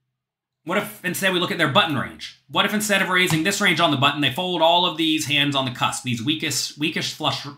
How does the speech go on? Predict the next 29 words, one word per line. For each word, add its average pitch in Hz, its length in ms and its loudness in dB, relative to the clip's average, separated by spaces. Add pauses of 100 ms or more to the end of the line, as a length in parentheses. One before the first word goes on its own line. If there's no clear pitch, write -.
(120)
uh, 117 300 0
draws, 113 460 -2
like 120 200 -8
ten 120 220 -4
two 117 120 -2
suited, 117 360 -6
five 107 200 -4
two 113 120 -4
suited, 110 360 -8
six 117 220 -10
three 110 160 -8
suited, 113 380 -8 (560)
nine 117 220 4
seven 113 240 -2
offsuit, 120 320 0
ten 117 180 -2
seven 117 200 -4
offsuit, 117 280 -2
king 120 200 -2
five 117 160 -2
offsuit, 104 260 -4
but 143 80 -6
then 214 100 2
they 196 100 4
raise 165 200 4
all 143 140 2
the 127 80 2
other 113 140 2
hands. - 380 -12